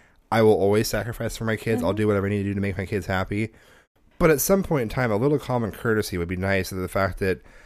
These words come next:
Speaker 1: stop being a fuck up. And I'll never say this to my son's face
Speaker 2: Nope.
Speaker 1: because he doesn't need to think of his mom that way. He can listen back on this podcast sometime when he's much, much older and he can actually understand these things.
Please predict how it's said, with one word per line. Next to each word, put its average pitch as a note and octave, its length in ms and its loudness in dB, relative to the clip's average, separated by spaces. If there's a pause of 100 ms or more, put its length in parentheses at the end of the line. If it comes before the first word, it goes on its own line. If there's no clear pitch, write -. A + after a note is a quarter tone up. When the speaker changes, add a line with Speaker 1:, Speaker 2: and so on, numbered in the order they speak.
(880)
Speaker 1:
stop - 720 -2 (460)
being B2+ 220 2
a C#3 80 2
fuck - 440 -4
up. E2 280 -6 (680)
And C#3 140 4
I'll C3+ 140 6
never D3+ 260 4
say D3 160 2
this B2 160 2
to B2 100 -6
my G#2 140 0
son's A2 320 -2
face D#2+ 320 -4
Speaker 2:
Nope. B3 240 -2
Speaker 1:
because G2 260 0
he G#2 220 -2
doesn't C3+ 180 2
need A#2 80 -2
to G#2+ 80 -2
think A2 160 -6
of A2 60 -4
his F#2+ 100 -4
mom G2 220 0
that E2 140 -4
way. F2 160 0
He G#2+ 100 -2
can A2+ 420 -4
listen G2+ 380 -4
back G2 220 0
on G2+ 60 -4
this F#2+ 120 -6
podcast F#2 480 -4
sometime F#2 240 -6
when F2 100 -4
he's E2+ 140 -8
much, G2 180 -6
much G#2 160 -6
older F#2 380 -2
and F2 100 -2
he F#2+ 140 -6
can F#2+ 80 -4
actually F2 280 -6
understand F#2 460 -4
these E2 180 -10
things. E2 360 -8